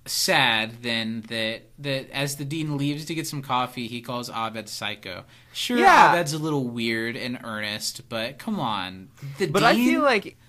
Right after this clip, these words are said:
Speaker 2: even before this interaction, when we've seen the dean and Abed interact, the dean knows who Abed is and,
Speaker 1: Yeah.
Speaker 2: and knows that Abed has, you know, s-,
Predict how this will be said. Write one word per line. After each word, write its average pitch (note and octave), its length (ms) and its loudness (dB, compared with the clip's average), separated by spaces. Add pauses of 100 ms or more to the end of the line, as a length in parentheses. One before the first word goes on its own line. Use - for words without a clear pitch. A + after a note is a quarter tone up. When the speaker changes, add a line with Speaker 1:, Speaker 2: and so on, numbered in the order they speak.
(140)
Speaker 2:
even G#3+ 500 -2
before F3 420 2
this D3+ 240 -2
interaction, C3 680 0
when A#2+ 100 -4
we've B2 180 -6
seen E3+ 260 -2
the C3+ 100 -2
dean B2+ 260 -2
and B2 120 -4
Abed A2 320 0
interact, A2 460 0
the C3+ 80 -6
dean G3+ 260 0
knows A2+ 220 -2
who G#2+ 120 -4
Abed F2 380 -4
is G#2 280 -6
and, G#2+ 320 -6
Speaker 1:
Yeah. A2+ 200 -2
Speaker 2:
and A2+ 180 -4
knows A#2 360 -2
that A#2 140 -4
Abed G#2+ 380 0
has, G#2 460 -4
you G2 100 -8
know, F#2 180 -8
s-, - 220 -14